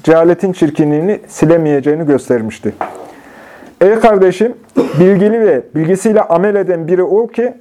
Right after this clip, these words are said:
Allah Teala'nın 'Onlar için korku yoktur ve üzülecek de değillerdir.' buyurduğu velilerinden olasın. Şeytanın seni dünyanın zinet ve süsleriyle kandırmasından sakın. Aksi halde seni dost edinir ve türlü vesveseleriyle korkutur.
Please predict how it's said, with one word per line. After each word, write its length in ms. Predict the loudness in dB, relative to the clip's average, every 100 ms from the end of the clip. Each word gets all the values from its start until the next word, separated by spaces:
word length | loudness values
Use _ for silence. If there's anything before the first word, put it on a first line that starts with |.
| _
Allah 300 | 2 4 2
Teala'nın 560 | 2 2 2 0 -4 -12 _ _ -20 -20 -20 _
'Onlar 320 | 2 4 2
için 200 | 0 -2
korku 340 | 0 0 2 0
yoktur 420 | 0 0 0 2
ve 120 | 0 0
üzülecek 520 | -2 0 2 0 0
de 140 | 2
değillerdir.' 760 | 2 2 0 0 0 -2 -4 -4
buyurduğu 500 | -2 -2 -2 -2 -2
velilerinden 680 | -2 0 0 0 0 -2 0
olasın. 420 | 0 -2 -6 -20 _ -20 -20 -20 _ -10
Şeytanın 640 | 0 2 2 2 0 -2 -10
seni 360 | -2 2 2 0
dünyanın 440 | 0 0 -2 -2
zinet 380 | -2 -2 -2 -2
ve 60 |
süsleriyle 480 | -2 0 2 2 2
kandırmasından 720 | 2 0 2 2 0 0 -2
sakın. 400 | 0 -2 -2 -4 -6 _ -20 -6 0
Aksi 280 | 0 2
halde 240 | 2 4 0
seni 300 | 0 0 2
dost 260 | 0 2
edinir 360 | 0 0 0 0
ve 120 | 0
türlü 320 | 0 0 0
vesveseleriyle 720 | 0 -2 -2 -2 0 0 0 -2
korkutur. 640 | -2 -2 -4 -8 -8 -8